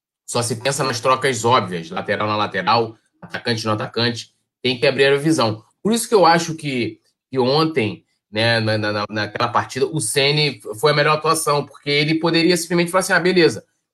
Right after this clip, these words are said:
eu já tenho um time, né, né, muito bem treinado, que tem uma, uma forma de jogar, vou continuar jogando dessa forma." Flamengo é superior ao Inter, né, falando em termos de,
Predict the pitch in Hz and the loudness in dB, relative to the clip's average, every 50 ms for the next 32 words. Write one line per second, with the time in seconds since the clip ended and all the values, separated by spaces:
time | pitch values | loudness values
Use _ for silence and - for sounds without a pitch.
0 | _ _ _ 110 107 110 123 113 113 135 135 127 110 - - 139 131 120 104 - | _ _ _ -6 0 0 0 0 0 -2 -4 -4 -4 -2 -2 0 0 0 -2 -2
1 | 110 - _ _ _ _ 107 113 120 110 101 90 - _ _ _ _ _ _ _ | -6 -12 _ _ _ _ 2 4 4 4 2 -2 -8 _ _ _ _ _ _ _
2 | _ _ 107 110 113 110 104 90 87 85 98 135 139 131 123 120 131 127 113 113 | _ _ -2 0 0 0 0 -2 -4 -6 -4 -4 -4 -2 -2 -2 -2 0 -2 -2
3 | 110 107 117 127 131 117 117 110 110 110 - 127 127 123 120 117 113 113 113 113 | 0 2 4 4 4 2 0 -4 -6 -4 -2 0 0 0 0 0 0 -2 -2 -2
4 | - - 131 135 139 135 131 123 117 113 135 143 139 127 135 143 156 170 185 - | -2 0 0 2 2 2 0 -2 0 0 2 2 2 4 6 6 6 6 4 2
5 | - _ _ _ _ - 196 214 214 214 196 - - 175 156 151 151 147 131 - | -6 _ _ _ _ 2 2 4 4 4 2 2 0 2 2 2 2 2 -2 -6
6 | - _ _ _ 104 107 107 147 139 131 139 139 127 120 143 147 - 180 170 170 | -12 _ _ _ -16 -2 0 0 0 2 0 -2 -2 -2 -2 -2 -2 -4 -4 -2
7 | - 160 156 175 196 208 226 220 - _ _ _ _ _ _ - - 123 117 123 | 0 2 2 4 2 2 -2 -4 -8 _ _ _ _ _ _ -2 0 2 4 4
8 | 156 180 170 151 135 127 147 175 175 - - 135 - 147 135 127 127 127 131 127 | 4 4 2 2 0 2 2 2 0 0 -4 -6 -4 -2 0 2 2 2 2 2
9 | 110 110 - 104 107 110 117 131 147 135 113 110 104 104 113 113 107 107 110 - | 0 -2 -2 -2 0 0 0 0 -2 -2 -4 -4 -4 -2 0 0 -2 -2 -4 -8
10 | - - 104 98 104 110 110 107 107 104 92 87 - 113 110 110 107 107 110 107 | -8 -4 -4 -2 0 -2 -2 -2 -2 -4 -6 -6 -4 -2 -2 0 -2 -2 -4 -6
11 | 98 90 80 | -6 -8 -10